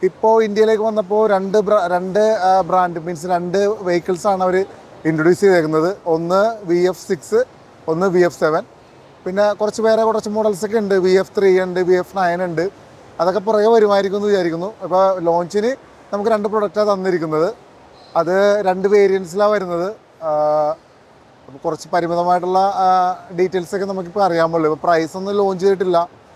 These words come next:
Already ഈ രണ്ട് വെഹിക്കിൾസ് എന്ന് പറഞ്ഞാൽ, ആ, ലെഫ്റ്റ് ഹാൻഡ് ഡ്രൈവ് വണ്ടിയാണ്. Actually ഇത്, ഏ, ഇമ്പോർട്ട് ചെയ്തേക്കുന്ന വണ്ടിയാണ് വിയറ്റ്നാമിൽ നിന്ന്. ഇനിയിപ്പോൾ നമുക്ക് ചെന്നൈ, തൂത്തുക്കുടിയിലാണ് ഇതിൻ്റെ പ്ലാന്റ് ഉള്ളത്. അത്, ആ, അൺ-, ഇപ്പോൾ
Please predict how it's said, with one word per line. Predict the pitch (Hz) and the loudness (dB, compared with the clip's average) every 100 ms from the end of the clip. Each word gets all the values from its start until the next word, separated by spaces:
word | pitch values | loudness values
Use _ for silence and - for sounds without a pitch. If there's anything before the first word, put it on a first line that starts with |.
| - - | -14 -4
Already | 165 185 196 | 0 2 2
ഈ | 202 | 2
രണ്ട് | 190 185 196 | 0 -2 0
വെഹിക്കിൾസ് | 202 185 196 170 | 0 0 -4 -6
എന്ന് | 196 | -6
പറഞ്ഞാൽ, | 202 196 190 196 202 214 - - - - | -2 0 2 2 0 -2 -10 -20 -20 -2
ആ, | 160 165 165 | 2 4 4
ലെഫ്റ്റ് | 175 170 180 | 2 0 0
ഹാൻഡ് | 180 | 0
ഡ്രൈവ് | 175 185 | 0 0
വണ്ടിയാണ്. | 185 175 147 135 151 | 0 -2 -2 -2 -4
Actually | - 165 | -4 -4
ഇത്, | 170 160 170 165 175 | -2 2 2 2 0
ഏ, | 156 156 160 | 0 0 -2
ഇമ്പോർട്ട് | 160 156 170 180 | -4 -2 -2 0
ചെയ്തേക്കുന്ന | 185 180 180 | 0 0 0
വണ്ടിയാണ് | 175 156 135 110 - - | 0 0 -2 -4 -12 -4
വിയറ്റ്നാമിൽ | 160 143 151 151 | -2 0 -2 -4
നിന്ന്. | 135 123 - - - - | -6 -12 -18 -20 -20 -12
ഇനിയിപ്പോൾ | 151 170 185 | -6 -4 -2
നമുക്ക് | 190 185 190 214 - | -2 -2 -2 -2 -2
ചെന്നൈ, | 190 175 185 | -4 -2 -2
തൂത്തുക്കുടിയിലാണ് | 202 208 185 180 185 185 190 | -2 -2 -4 -2 0 0 -2
ഇതിൻ്റെ | 190 185 | -4 -6
പ്ലാന്റ് | - 180 175 185 202 208 | -2 2 2 0 -4 -4
ഉള്ളത്. | 180 156 143 196 - - - - - | -2 0 0 -2 -6 -20 -20 -20 -2
അത്, | 165 160 185 190 196 190 196 - - | -2 0 -2 0 2 2 0 -2 -6
ആ, | 175 180 180 175 | -2 0 0 -2
അൺ-, | 180 175 | -4 -8
ഇപ്പോൾ | 170 185 180 | -2 2 4